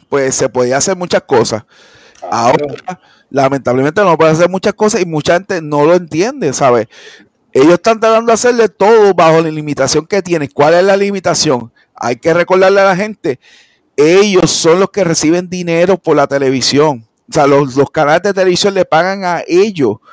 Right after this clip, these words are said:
Speaker 1: para que
Speaker 2: Correcto.
Speaker 1: pro-, para que pongan el producto en, en la televisión para el disfrute de ustedes. Si ellos tienen que regirse
Speaker 2: Correcto.
Speaker 1: por las leyes de la F C C y por las leyes del canal y lo, lo de las políticas,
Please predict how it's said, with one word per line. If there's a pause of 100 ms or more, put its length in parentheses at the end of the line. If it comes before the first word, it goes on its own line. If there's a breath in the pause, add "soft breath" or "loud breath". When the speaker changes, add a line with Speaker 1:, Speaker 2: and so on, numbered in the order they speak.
(480 soft breath)
Speaker 1:
para
que
Speaker 2:
Correcto.
Speaker 1:
pro-,
para
que
pongan
el
producto
en,
en
la
televisión
para
el
disfrute
de
ustedes. (360 loud breath)
Si
ellos
tienen
que
regirse
Speaker 2:
Correcto.
Speaker 1:
por
las
leyes
de
la
F
C
C
y
por
las
leyes
del
canal
y
lo,
lo
de
las
políticas,